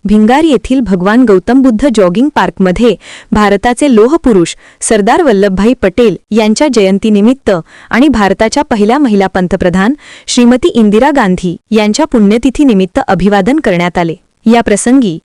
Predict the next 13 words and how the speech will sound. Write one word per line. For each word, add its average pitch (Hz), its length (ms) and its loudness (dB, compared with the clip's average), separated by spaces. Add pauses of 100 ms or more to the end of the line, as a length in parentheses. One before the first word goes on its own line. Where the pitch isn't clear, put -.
दोन्ही 240 340 2
महान 233 300 2
व्यक्तिमत्वांच्या 214 800 0
प्रतिमेस 214 640 0
पुष्पहार 262 580 -2
अर्पण 196 320 -2
करून 208 340 0 (180)
वृक्षारोपण 247 680 0
व 320 120 -2
स्वच्छता 202 500 -4
अभियान 208 480 0
राबविण्यात 180 480 -2
आले. 170 180 -4